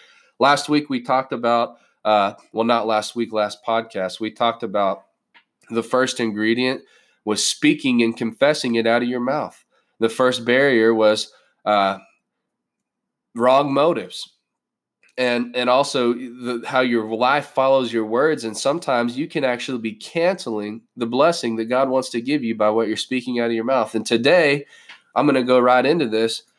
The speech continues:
We're gonna be talking about ingredient number two, key number two to answered prayer.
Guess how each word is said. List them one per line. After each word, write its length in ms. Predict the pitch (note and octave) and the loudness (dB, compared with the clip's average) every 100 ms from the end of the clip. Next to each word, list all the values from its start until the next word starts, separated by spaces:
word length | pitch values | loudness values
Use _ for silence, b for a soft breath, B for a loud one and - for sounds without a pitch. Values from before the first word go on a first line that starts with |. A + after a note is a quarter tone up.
| _ _ | _ _
We're 140 | C#3 F3+ | 0 2
gonna 160 | F3 | 2
be 100 | D3+ | 0
talking 360 | C3 D3 D3+ E3 | 2 2 2 0
about 300 | C3 B2+ A#2+ | 4 4 2
ingredient 560 | A2+ A2+ C3+ E3 E3+ | 0 -2 0 2 2
number 240 | D3+ D3+ D3+ | 2 0 -2
two, 320 | - A2+ G#2 G2+ | -2 -2 -2 -6
key 320 | - F#3 F#3 | -6 -4 0
number 320 | F3 E3 D3+ | 0 0 -2
two 320 | D3 D3+ A#2+ | -4 -4 -4
to 260 | A#2+ A2+ G#2 | -4 -6 -4
answered 400 | B2+ B2 C#3+ C3 | -4 -4 -8 -8
prayer. 440 | - G2+ F2+ F2+ | -4 -2 -2 -6